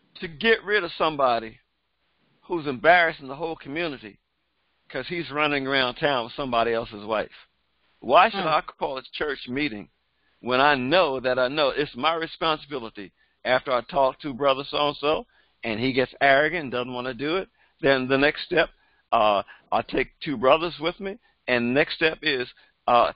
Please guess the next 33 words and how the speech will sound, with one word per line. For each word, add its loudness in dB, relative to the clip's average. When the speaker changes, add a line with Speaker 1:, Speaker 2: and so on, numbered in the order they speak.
Speaker 1:
he's -2
out 2
of -6
there. -12
Okay? 2
Speaker 2:
Mm-hmm. -16
Speaker 1:
He's -2
out 0
of -4
there. -8
He's -2
out 6
of -10
there. -6
And -8
sometimes 0
some -2
of -8
these -6
things -4
need -4
to -8
be -10
done -4
without 2
involving -2
the -6
whole -6
congregation, -2
so -4
you -2
don't -2
ho-, -4